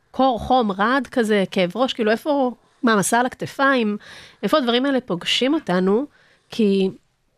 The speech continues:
לעתים נורא קל לנו לטאטא את התחושות מתחת לשטיח. הרי גם לדבר קצת רגשות זה לא כל כך, אה, גברי, נכון? זה, זה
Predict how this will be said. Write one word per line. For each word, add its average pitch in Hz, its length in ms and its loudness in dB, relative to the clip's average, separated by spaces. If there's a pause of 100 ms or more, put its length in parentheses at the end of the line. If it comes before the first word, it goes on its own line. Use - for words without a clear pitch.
(460)
לעתים 233 260 2
נורא 262 200 2
קל 240 260 -2
לנו 247 180 2
לטאטא 202 300 -2
את 220 80 -2
התחושות 226 400 -2
מתחת 214 340 -2
לשטיח. 202 720 -2
הרי 180 220 -2 (100)
גם 175 240 -2
לדבר 185 280 0
קצת - 220 -6
רגשות 220 420 -2
זה 196 100 -4
לא 190 100 0
כל 269 140 -6
כך, - 180 -8
אה, 240 100 2
גברי, 226 380 -2
נכון? 208 380 -2
זה, 180 240 0
זה 180 360 -2